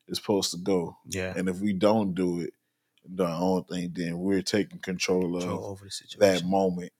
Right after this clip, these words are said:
Speaker 1: you know what I'm saying, or that thing. So control can be tied into it, but I really think the overall issue is my heart posture. It's like, you know what I'm saying, like,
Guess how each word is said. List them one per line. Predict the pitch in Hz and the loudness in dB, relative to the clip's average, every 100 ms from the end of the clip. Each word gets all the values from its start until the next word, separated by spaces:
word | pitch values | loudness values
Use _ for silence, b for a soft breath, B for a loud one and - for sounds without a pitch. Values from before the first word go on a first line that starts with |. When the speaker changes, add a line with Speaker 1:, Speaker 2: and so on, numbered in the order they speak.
| - | -8
Speaker 1:
you | 95 | -4
know | |
what | 95 92 | -2 0
I'm | |
saying, | 92 90 - | 0 -2 -2
or | 85 90 87 | -2 0 2
that | 90 80 | 2 0
thing. | 85 85 65 - _ _ _ - | -2 -8 -8 -18 _ _ _ -4
So | - 92 90 - b b b - | 2 2 2 -6 b b b -6
control | 113 98 107 101 | -2 4 4 4
can | 101 | 2
be | 95 | 0
tied | 92 104 95 87 - | 2 4 4 2 -4
into | 95 92 - 104 110 107 | -6 -2 0 4 4 4
it, | - - _ _ _ - | 2 -6 _ _ _ -6
but | 87 | -2
I | 76 92 | 4 4
really | 90 95 98 | 6 2 0
think | 90 92 92 - _ _ | -2 -2 -2 -4 _ _
the | 95 92 87 80 - - | -4 0 2 0 -4 4
overall | 104 101 95 87 | 4 6 6 6
issue | 78 104 - 92 90 | 4 2 2 2 2
is | 90 87 87 85 - _ _ _ _ _ _ _ _ _ _ _ | 2 2 -2 -6 -14 _ _ _ _ _ _ _ _ _ _ _
my | 95 95 80 | -2 0 0
heart | - 98 92 - | 2 2 2 -2
posture. | 87 85 - - - _ _ _ _ _ _ _ _ - | -4 -4 -6 -10 -16 _ _ _ _ _ _ _ _ -8
It's | 92 | 0
like, | 92 92 | 2 2
you | 87 | -2
know | 87 | -4
what | - | -2
I'm | 92 | -2
saying, | 87 | -2
like, | 85 87 - | -4 -8 -10